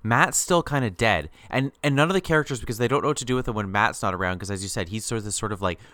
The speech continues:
weird religious figure to them in, for some reason. He's not around because they need to add this tension that, like, I guess he may not come back, but we know he's gonna ba-, come back 'cause they explicitly said that,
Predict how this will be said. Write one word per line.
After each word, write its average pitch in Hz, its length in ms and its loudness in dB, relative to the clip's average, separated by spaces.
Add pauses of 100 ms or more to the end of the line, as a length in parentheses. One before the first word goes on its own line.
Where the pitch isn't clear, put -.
weird 120 200 4
religious 107 440 0
figure 139 440 -2
to 92 120 -10
them 82 160 -6
in, 80 140 -6 (160)
for 98 140 -12
some 87 260 -6
reason. 90 260 -6 (1000)
He's 202 320 0
not 190 180 6
around 123 640 2
because 117 500 2 (280)
they 127 120 2
need 139 180 0
to 127 240 -2 (440)
add 120 240 2
this 131 180 -2
tension 123 500 -4
that, 113 320 2
like, 107 400 -2 (600)
I 107 60 -6
guess 113 280 -6
he 131 140 -6
may 117 200 -2
not 120 180 2
come 101 200 -6
back, 95 360 -2 (220)
but 196 120 8
we 196 120 0
know 233 240 2
he's 254 180 0
gonna 143 200 -4
ba-, 110 260 -8
come 117 120 -8
back 120 220 -4
'cause 165 140 -6
they 185 100 0
explicitly - 680 -6
said 240 300 -4
that, 123 180 0